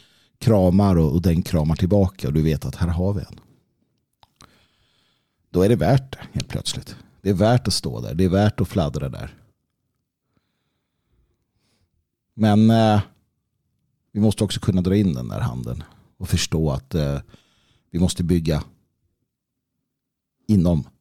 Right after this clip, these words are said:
också, så att vi har en stabil grund att stå på. Det är inte det lättaste att veta. Och det är upp till var och en i slutändan att,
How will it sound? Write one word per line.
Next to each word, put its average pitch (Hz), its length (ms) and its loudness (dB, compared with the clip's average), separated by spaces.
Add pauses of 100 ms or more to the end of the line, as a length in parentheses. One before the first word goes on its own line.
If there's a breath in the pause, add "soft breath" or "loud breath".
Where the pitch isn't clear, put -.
också, - 300 -8 (240)
så - 140 -2
att 76 120 -4
vi 90 40 0
har 85 200 0
en 78 80 0
stabil 82 400 -4
grund 87 180 0
att 85 60 -4
stå 87 200 -2
på. - 200 -16 (840 loud breath)
Det 127 100 2
är 143 40 6
inte 143 160 2
det 135 80 4
lättaste 135 600 0
att 98 140 -4
veta. 90 380 -2 (1700 loud breath)
Och 107 80 2
det 113 80 4
är - 20 4
upp 120 120 -2
till 113 100 0
var 98 180 4
och 101 80 4
en 113 120 4
i 95 40 4
slutändan 95 540 0
att, - 180 -6